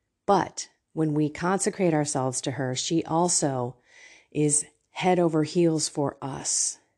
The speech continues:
and pours out her grace even more. So don't think that, "Oh, that's, <laughs> you know, my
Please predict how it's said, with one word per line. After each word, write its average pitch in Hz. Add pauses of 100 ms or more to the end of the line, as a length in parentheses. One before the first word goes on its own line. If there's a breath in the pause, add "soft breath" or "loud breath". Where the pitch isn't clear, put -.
(380)
and 151
pours 185
out 135
her 143
grace 131
even 120
more. - (1400)
So 165
don't 160
think 147
that, 123 (760 soft breath)
"Oh, 214
that's, 175 (140)
<laughs> -
you 165
know, 127 (400 soft breath)
my 175